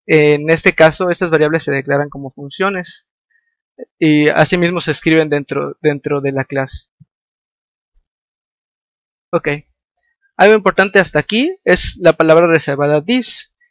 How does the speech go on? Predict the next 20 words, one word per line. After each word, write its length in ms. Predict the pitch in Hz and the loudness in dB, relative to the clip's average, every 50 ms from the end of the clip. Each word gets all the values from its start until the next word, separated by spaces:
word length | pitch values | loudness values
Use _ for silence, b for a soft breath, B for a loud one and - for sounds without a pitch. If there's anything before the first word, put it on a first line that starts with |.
| _ _ _ - | _ _ _ 0
que 160 | - 170 165 | 2 2 2
nos 220 | 160 160 151 - | 2 0 -4 -4
sirve 400 | - 190 185 175 180 190 190 190 | -2 2 4 4 4 4 4 2
para 640 | - - 156 151 151 147 147 147 143 143 143 - _ - | 2 2 4 4 6 4 4 2 2 0 -2 -4 _ -6
definir 760 | 151 151 151 - 160 156 160 165 165 170 175 170 175 190 - _ - | -2 -2 -2 -2 -2 -6 -4 0 0 2 2 0 -2 -6 -10 _ -2
el, 400 | 156 151 147 147 147 147 151 - _ - | -2 -2 -2 -2 -8 -12 -16 -12 _ -6
el 160 | 156 156 156 | -4 -2 -2
objeto 440 | 156 - - - 170 - - 196 190 | -2 -2 0 0 0 0 2 2 2
o 80 | 175 | 2
la 100 | 160 147 | 2 0
instancia 400 | 147 151 - 170 165 165 - 196 | -2 -2 -2 -2 -2 0 0 2
del 100 | 170 160 | 2 2
objeto 380 | 151 - - - 147 - 175 165 | 2 0 -2 -6 -6 -6 -6 -8
que 100 | - 151 | -10 -12
estamos 380 | 139 - - 147 147 147 143 - | -14 -12 -12 -12 -12 -12 -12 -14
tratando 340 | 147 - 143 139 143 143 | -12 -12 -10 -10 -10 -10
en 80 | 139 139 | -10 -12
este 220 | 135 131 - 147 | -14 -14 -16 -16
momento. 480 | 143 147 151 165 180 190 202 190 - - _ _ _ _ _ _ _ _ _ _ _ _ _ _ _ _ _ _ _ _ _ _ _ _ _ _ _ _ _ _ _ _ _ _ - | -16 -14 -12 -8 -8 -8 -8 -8 -12 -20 _ _ _ _ _ _ _ _ _ _ _ _ _ _ _ _ _ _ _ _ _ _ _ _ _ _ _ _ _ _ _ _ _ _ 2
Eh, 460 | 175 175 175 180 180 180 180 - | 4 6 6 6 6 4 2 -2